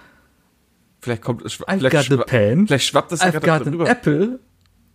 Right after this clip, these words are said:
Speaker 2: Mm,
Speaker 1: Hast, hast,
Speaker 2: Apple Pen.
Speaker 1: hast du mal in die Top einhundert Charts von Südkorea geguckt? Vielleicht ist ja Trio da in den Top ten. Geh
Speaker 2: Ich
Speaker 1: jetzt
Speaker 2: kann's mir
Speaker 1: gerade.
Speaker 2: sogar sehr vorstellen, dass sie irgendwie in Japan und China da oben in den, in den Charts waren.
Speaker 1: Ja,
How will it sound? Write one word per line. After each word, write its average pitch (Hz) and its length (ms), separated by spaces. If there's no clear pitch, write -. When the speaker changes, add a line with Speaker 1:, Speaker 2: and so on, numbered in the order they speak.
Speaker 2:
Mm, 339 500
Speaker 1:
Hast, 151 240
hast, 190 200
Speaker 2:
Apple 190 460
Pen. 127 200
Speaker 1:
hast 110 160
du 240 60
mal 226 160
in 190 80
die 175 100
Top 190 240
einhundert 185 480
Charts 156 380
von 143 280
Südkorea 135 520
geguckt? 123 280
Vielleicht 135 320
ist - 200
ja 220 100
Trio 127 380
da 117 140
in 107 60
den 117 140
Top - 220
ten. 107 180
Geh 135 80
Speaker 2:
Ich 143 80
Speaker 1:
jetzt 123 80
Speaker 2:
kann's 127 140
mir 127 60
Speaker 1:
gerade. 120 120
Speaker 2:
sogar 113 140
sehr 117 160
vorstellen, 117 460
dass 107 120
sie 127 80
irgendwie 120 400
in 110 60
Japan 110 360
und 104 120
China 113 320
da 107 320
oben 107 320
in 110 120
den, 107 180
in 107 140
den 104 80
Charts 107 320
waren. 101 240
Speaker 1:
Ja, 123 140